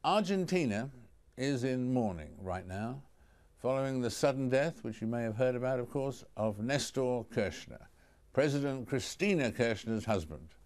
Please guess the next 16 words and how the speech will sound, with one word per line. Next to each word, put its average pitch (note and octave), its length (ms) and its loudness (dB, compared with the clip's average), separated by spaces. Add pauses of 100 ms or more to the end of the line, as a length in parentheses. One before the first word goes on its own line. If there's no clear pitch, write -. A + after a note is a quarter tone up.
(640)
and G2+ 140 -2
himself A#2+ 640 2 (240)
her A#2+ 140 2
predecessor F#2+ 760 0 (540)
as G2+ 160 -6
president. D2 420 -8 (960)
Mister F#3 320 2
Kirchner C3+ 560 0
was A#2 220 -2
expected B2+ 560 -2
to C3 80 -2
run C3 220 0
again C3+ 600 0 (120)
in C3 240 0
twenty B2+ 380 0
eleven E2+ 440 2